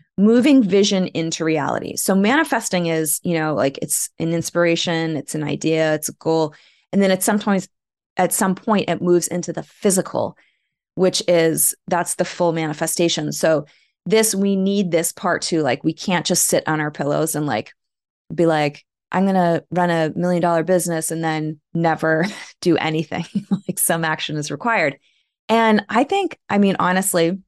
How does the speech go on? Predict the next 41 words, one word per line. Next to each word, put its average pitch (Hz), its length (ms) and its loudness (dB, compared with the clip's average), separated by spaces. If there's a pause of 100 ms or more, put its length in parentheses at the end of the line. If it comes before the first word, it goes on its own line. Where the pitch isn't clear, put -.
(300)
'cause 190 140 -2
I 185 120 4
tend 180 300 -4
to 180 100 -6
run 170 200 -2
more 160 140 -4
feminine 165 400 -2
with 196 120 -4
things, 208 340 0 (520)
commitment 214 720 4
is 240 120 0
under 247 260 2
this 247 180 0
one 247 140 -2
too 240 180 -2
for 226 140 -4
me. 233 240 -2 (240)
And 180 340 0 (280)
it's 202 160 0
like, 180 180 2
when 185 280 0
we 196 100 0
show 214 220 -2
the 190 120 -4
divine 175 500 -2
commitment 185 500 -2
towards 208 300 -2
things, 214 540 0 (480)
then 185 440 2 (220)
I 190 140 2
do 190 220 0
feel 180 260 0
like 156 340 -2 (340)
the 175 140 -6
gateway's 170 380 -2
kind 156 180 -6
of - 80 -10
open 165 540 -4
and, 160 240 -6 (100)
and 147 360 -6 (340)
flow 156 480 -2